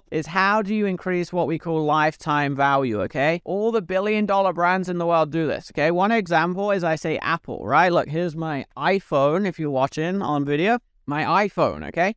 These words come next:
Or have a look at your phone. How much are you gonna spend with Apple or Android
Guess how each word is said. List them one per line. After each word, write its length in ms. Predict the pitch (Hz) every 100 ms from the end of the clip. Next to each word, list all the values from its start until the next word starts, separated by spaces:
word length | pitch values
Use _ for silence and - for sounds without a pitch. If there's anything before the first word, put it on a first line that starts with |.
| -
Or 200 | 147 147
have 140 | 185
a 60 | 202
look 160 | 190
at 40 | 175
your 200 | 180 175
phone. 320 | - 127 -
How 320 | - 190 226
much 300 | 240 240 214
are 40 | 220
you 300 | 208 220 226
gonna 240 | 233 226
spend 540 | - - 214 180 160 160
with 120 | 151
Apple 400 | - 165 175 185
or 160 | 175 151
Android 760 | 160 165 156 143 131 131 147